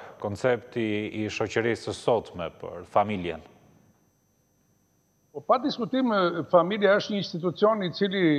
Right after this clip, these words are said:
Speaker 2: në përputhje me ndryshimet e kohës, me transformimet që pëson shoqëria, është një institucion koherent i cili i përshtatet ndryshimeve. Dhe në këtë kontekst, pavarësisht se nga pikpamja tipologjike, familja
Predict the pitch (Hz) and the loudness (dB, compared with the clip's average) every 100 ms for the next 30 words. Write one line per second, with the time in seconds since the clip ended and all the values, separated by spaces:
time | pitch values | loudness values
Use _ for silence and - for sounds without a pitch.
0 | 127 120 139 147 147 196 196 185 175 165 | 0 0 2 4 4 4 4 4 2 2
1 | - 202 196 170 156 165 185 185 175 139 | 2 0 4 4 6 6 6 6 4 2
2 | - 160 156 151 139 131 - - - _ | 0 4 6 8 8 6 2 -16 -20 _
3 | - - - 175 - 180 196 202 156 156 | -20 -2 6 6 8 6 8 6 4 2
4 | - 185 175 - 156 156 165 190 196 - | 0 4 4 6 6 8 10 10 8 4
5 | - - - - 208 220 165 170 165 233 | -16 -20 -6 0 4 4 4 2 6 6
6 | 185 202 180 220 180 - 156 190 175 175 | 8 10 12 10 6 2 -2 0 0 0
7 | - 180 190 170 - 254 208 190 - 170 | 0 0 0 0 8 8 8 4 6 6
8 | 151 - 156 127 123 123 139 143 165 175 | 6 6 8 8 8 4 4 6 6 6
9 | 196 220 226 175 202 208 - - - _ | 2 4 4 6 4 4 -8 -18 -20 _
10 | _ _ 220 220 226 254 240 220 208 185 | _ _ 6 8 4 2 0 2 4 4
11 | 185 202 208 196 - 208 208 185 160 185 | 6 6 6 4 2 4 6 6 4 4
12 | 165 - 175 196 180 175 | 4 4 4 4 6 8